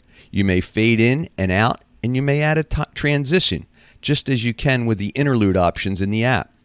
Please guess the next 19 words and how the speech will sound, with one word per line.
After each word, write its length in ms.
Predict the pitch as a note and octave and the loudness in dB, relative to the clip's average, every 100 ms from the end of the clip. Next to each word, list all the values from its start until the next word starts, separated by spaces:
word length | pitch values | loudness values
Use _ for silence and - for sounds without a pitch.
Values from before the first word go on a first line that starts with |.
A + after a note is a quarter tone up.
| - - - | -20 -20 -8
You 120 | F#2+ | 0
may 180 | F#2+ G2+ | 2 4
also 380 | A#2+ C3+ F#2 F#2+ | 4 2 2 4
add 280 | F#2+ F#2 - | 4 2 -2
an 240 | F#2+ F2+ - _ | -4 -4 -6 _
attribution 800 | A2+ A#2+ - G#2 F#2 D3 - G2 | -2 -2 -2 -4 0 0 0 -2
source 400 | - F#2+ F2 - | 0 0 0 -2
label 400 | D#2 D#2 D#2+ F#2+ - - | -4 -2 -2 -4 -10 -8
and 140 | G#2 G2+ | -2 -2
a 40 | |
U 260 | G#2+ C3 C3 | 2 2 4
R 200 | A#2+ A2+ | 4 4
L 280 | D3 D#2+ - _ - | 2 -2 -8 _ 0
reference 440 | G#2+ A2 G2+ - | 0 2 -2 -2
giving 360 | - G#2 G2+ G2 | 0 0 0 -4
credit 560 | - C3 C3+ F#2+ - | -2 0 2 0 -6
to 120 | - | -6
the 120 | F#2+ F#2+ | -4 -4
contributor 760 | - F#2+ - C#3+ A2 C#2+ A1+ | -6 -10 -4 -4 -2 -4 -8